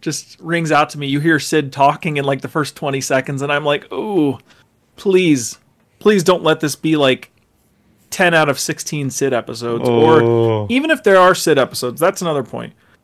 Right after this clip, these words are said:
Speaker 1: Even if there are Sid episodes, as long as the missions are relevant and not just random, uh, bug stuff, like, we'll be good.
Speaker 2: Yeah.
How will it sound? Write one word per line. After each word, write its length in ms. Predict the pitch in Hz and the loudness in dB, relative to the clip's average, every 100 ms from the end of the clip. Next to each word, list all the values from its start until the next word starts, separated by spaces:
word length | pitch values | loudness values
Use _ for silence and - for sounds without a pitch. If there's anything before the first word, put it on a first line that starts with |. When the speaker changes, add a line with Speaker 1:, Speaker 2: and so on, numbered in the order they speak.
| - | -8
Speaker 1:
Even 240 | 190 285 | -6 -4
if 120 | 294 | -2
there 160 | - 180 | 2 4
are 180 | 165 170 | 6 4
Sid 280 | - 160 151 | 0 0 0
episodes, 440 | 151 143 147 135 | 0 -2 -2 -2
as 220 | 147 139 | -2 -2
long 420 | 143 147 - 262 | -4 -4 -6 -4
as 180 | 269 208 | -4 -2
the 100 | 165 | -2
missions 500 | 139 143 - 170 156 | 0 0 -2 -4 -4
are 180 | 127 123 | -2 0
relevant 520 | 120 123 131 147 143 | 2 2 2 -2 -4
and 100 | 131 | -4
not 260 | 131 131 135 | -4 -4 -4
just 300 | 139 131 - _ | -6 -8 -12 _
random, 760 | 120 123 131 139 139 131 131 135 _ _ _ _ _ _ _ | -8 -2 0 0 -2 -2 -4 -8 _ _ _ _ _ _ _
uh, 360 | 135 123 120 113 - _ _ - | 2 2 0 -4 -12 _ _ -14
bug 480 | 143 113 135 151 160 | -12 -2 2 2 0
stuff, 540 | - 180 196 196 - _ _ _ _ _ | -2 2 2 -2 -14 _ _ _ _ _
like, 380 | 147 147 135 - _ _ | 0 2 2 -4 _ _
we'll 280 | 139 135 156 | -6 0 0
be 140 | 143 | 2
good. 340 | 131 123 - - _ _ _ _ _ _ _ _ _ _ _ _ _ _ - - | 0 -2 -6 -14 _ _ _ _ _ _ _ _ _ _ _ _ _ _ -20 -12
Speaker 2:
Yeah. 220 | 110 87 | -8 -8